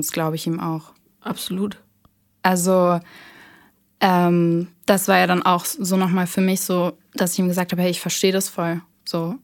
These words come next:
Speaker 1: Also es ist das erste Mal, dass ich's wirklich verstehe und dass ich nicht den Fehler bei mir suche, sondern es war das erste Mal so, hey, es ist voll okay. Es ist voll okay, dass du absolut keinen Plan hast. Es ist voll okay, dass du f-, gerade nicht weißt, was du willst irgendwie wieder und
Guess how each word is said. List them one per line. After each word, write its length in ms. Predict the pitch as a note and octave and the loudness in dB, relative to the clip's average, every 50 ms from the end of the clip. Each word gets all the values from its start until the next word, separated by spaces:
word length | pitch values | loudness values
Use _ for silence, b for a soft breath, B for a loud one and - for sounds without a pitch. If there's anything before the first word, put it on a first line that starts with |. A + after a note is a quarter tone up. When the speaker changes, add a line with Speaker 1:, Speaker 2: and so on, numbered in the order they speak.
| _ - | _ -2
Speaker 1:
Also 180 | - F#3 F3+ | -2 0 0
es 100 | F#3+ F#3 G#3+ | 0 0 0
ist 120 | G3+ - | 0 0
das 20 | - | 2
erste 320 | G3 G#3+ A3 G#3+ - A3+ | 2 4 4 4 4 4
Mal, 140 | G#3 G3+ G3+ | 4 4 4
dass 180 | G#3+ G#3+ - | 4 2 0
ich's 140 | F#3+ - - | -2 -2 2
wirklich 360 | G3 G3 G3+ - G3+ G3 - | 2 2 2 2 2 0 0
verstehe 420 | - F3+ - - - F3+ F3+ F3 E3 | -2 -2 -2 0 2 2 4 4 4
und 80 | E3 | 2
dass 160 | E3 E3 - F3+ | 2 0 -2 -2
ich 140 | E3+ - | -2 0
nicht 240 | F#3 F3+ F3+ - - | 0 0 0 0 -2
den 120 | E3+ E3 D#3+ | -2 -2 -2
Fehler 300 | - - E3+ E3+ E3 D#3+ | -2 0 0 0 0 0
bei 140 | E3 D#3+ | 0 0
mir 200 | D#3 D#3+ E3 E3 | 0 0 0 0
suche, 300 | D#3+ - E3 D#3 - D#3+ | -2 -4 -6 -6 -4 -4
sondern 260 | D#3+ D#3+ D#3 D#3 D#3 D#3 | -2 -2 -2 -2 -2 -2
es 120 | D3+ - | -2 -2
war 80 | E3 D#3 | -4 -4
das 140 | D#3 - - | -4 -4 -4
erste 280 | - E3 D#3 - - | -4 -4 -2 -2 -2
Mal 140 | E3 D#3+ D#3+ | -2 -2 -2
so, 80 | D#3+ D#3+ | -2 -2
hey, 300 | D#3+ D#3+ D#3 D3+ D#3+ - B B B B B B B B | -2 -2 -2 -2 -4 -6 B B B B B B B B
es 100 | E3 E3 | -6 -4
ist 140 | D#3+ - - | -4 -6 -4
voll 220 | - - D#3 D3+ | -2 -2 0 0
okay. 420 | D3+ D3+ - - D#3+ D3+ D#3 E3+ - _ _ _ | -2 -4 -6 -6 -6 -6 -6 -8 -10 _ _ _
Es 140 | - E3+ D#3+ | -6 -6 -4
ist 120 | D#3+ - - | -4 -2 0
voll 180 | - F3 E3+ | 0 2 2
okay, 220 | F3 F3 - F#3 F3 | 2 0 0 0 0
dass 180 | F3 F3 - | 0 -2 -2
du 80 | - E3 | -2 -4
absolut 280 | F3 - - F#3 F3 | -2 -2 -4 -6 -6
keinen 200 | - - E3 D#3+ | -4 -2 -2 -2
Plan 340 | D#3+ - F#3 F3 F3 F3 E3+ | -2 -2 0 0 2 2 2
hast. 460 | E3+ E3 E3 E3 E3 - - - - B B B B B B B B | 0 0 0 0 -2 -4 -6 -10 -12 B B B B B B B B
Es 180 | B G3 F3 F3 | B 0 0 0
ist 140 | F#3+ F3 F3 | -2 -2 0
voll 260 | F3 F#3+ A3 G#3 A3+ | 2 4 6 6 6
okay, 480 | A#3+ A3+ A3+ - - A3 G#3 G#3+ A3 A3+ B B B B B B B B B | 6 4 4 4 4 6 6 6 4 2 B B B B B B B B B
dass 260 | G3 G#3 F3+ F#3 - | 2 2 2 0 0
du 280 | - G#3 G#3 G#3+ G#3 G3+ | 0 2 2 2 2 0
f-, 140 | G#3 - - - | -4 -8 -6 -4
gerade 420 | - F3 - G3 G3 G3 G#3 G3 G3 | -4 -2 2 4 4 4 4 4 4
nicht 220 | G3 F#3 F#3 - | 2 2 0 0
weißt, 360 | F3 F3 F3+ F#3+ G3 G3 - | 2 2 2 2 0 0 0
was 180 | F#3 G3 F#3+ - | 0 0 0 -2
du 280 | - F#3 F#3 F3 - - | -2 -2 -2 -4 -4 -6
willst 560 | - - F3 - F3+ A3 C4 C4+ C4 - - - | -8 -10 -2 2 2 4 4 2 0 -2 -2 0
irgendwie 600 | A#3 A#3+ A#3 A#3 A3+ A3+ A#3 A#3 A#3 - B3 A3 | 0 2 2 2 2 0 0 0 0 -2 -2 -2
wieder 400 | G#3+ G#3+ G#3+ G#3+ A3 A3 G#3 - | -2 0 0 2 2 0 0 0
und 240 | F3+ E3+ E3+ E3 | 0 -2 -2 -4